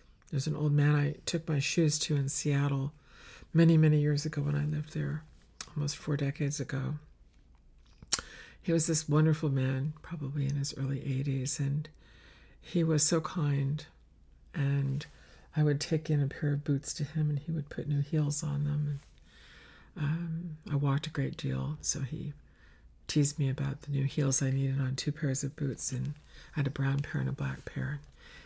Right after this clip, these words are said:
He was just very sweet, sweet, quite serious.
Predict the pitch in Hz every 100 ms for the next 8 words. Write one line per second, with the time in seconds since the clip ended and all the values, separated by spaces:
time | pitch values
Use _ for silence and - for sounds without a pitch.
0 | - - 190 185 185 - 170 180 185 -
1 | - - - 160 - - - 170 165 -
2 | 170 156 - 147 147 151 170 - -